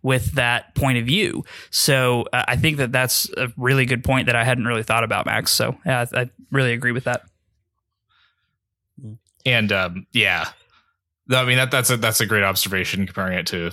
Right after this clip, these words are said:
Speaker 2: Bethesda games. I mean, Bethesda is very different priorities in their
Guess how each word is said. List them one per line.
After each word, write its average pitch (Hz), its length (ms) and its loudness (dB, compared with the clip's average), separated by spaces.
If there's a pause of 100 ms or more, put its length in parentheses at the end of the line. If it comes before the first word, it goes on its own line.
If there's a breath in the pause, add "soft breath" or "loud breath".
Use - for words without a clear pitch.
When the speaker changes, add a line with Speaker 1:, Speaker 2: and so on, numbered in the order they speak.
Speaker 2:
Bethesda 90 400 -4
games. 85 320 -4
I 127 60 -2
mean, 131 120 4
Bethesda 120 560 2
is 87 400 -2 (720 loud breath)
very 101 180 2
different 92 380 -4 (380)
priorities 90 600 0
in 104 60 2
their 92 280 -2